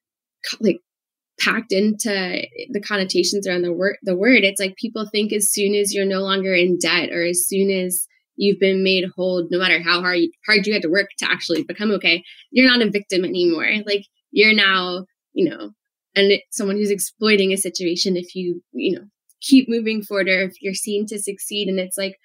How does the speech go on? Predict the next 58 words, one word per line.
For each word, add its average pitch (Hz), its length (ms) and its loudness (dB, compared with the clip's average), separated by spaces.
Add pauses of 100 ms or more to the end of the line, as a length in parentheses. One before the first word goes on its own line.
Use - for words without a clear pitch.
(460)
what 220 260 2
is 370 180 6
a 208 60 0
victim? 240 720 -4
Like, 233 140 0
does 247 160 4
a 254 120 6
victim, 302 480 4 (160)
what - 80 -6
does 440 160 2
a 359 40 2
victim 370 300 4
look 214 200 2 (100)
like? 170 220 2
I've 240 180 0
had 285 180 2
so 311 100 0
many 392 380 8
people 233 380 -2
reach 233 260 0
out 254 220 0
to 302 80 0
me 285 140 6
on 226 80 -2
social 240 260 -6
media 226 320 -2
to 214 60 -10
say, 202 260 -2
"You 240 140 8
don't 226 240 4
look 202 260 -4
like 196 180 -2
a 190 100 -6
victim." 190 600 -6 (400)
And 208 80 0
I 226 160 4
think 427 200 -2
that 339 140 2
is 262 180 4
such 269 180 -2
a 277 80 2
loaded, 214 640 2 (160)
odd 262 320 0 (200)
thing 262 260 6
to 226 100 -6
say 214 200 0
to 226 100 -6
somebody. - 500 -10
I, - 80 2 (100)
like, 220 140 -4 (340)
saying 359 460 6
that 330 100 6
you 285 160 2
are 240 140 4
the 190 200 0
victim 233 320 -2
of 190 120 -4
a 180 100 -6